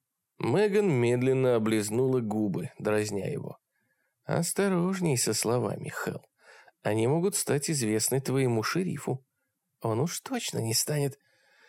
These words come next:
Зарычав, Хелл двинулся на нее, схватил за руки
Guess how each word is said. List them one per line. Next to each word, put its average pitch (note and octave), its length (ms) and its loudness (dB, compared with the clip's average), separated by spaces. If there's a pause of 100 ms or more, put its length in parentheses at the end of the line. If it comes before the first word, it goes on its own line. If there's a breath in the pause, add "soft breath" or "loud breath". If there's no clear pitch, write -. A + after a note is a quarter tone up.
(140 soft breath)
Зарычав, A#2 880 2
Хелл C#3+ 220 4
двинулся C3 640 4
на C3 100 4
нее, C3+ 400 4
схватил B2 580 0
за B2 280 2
руки B2 360 -2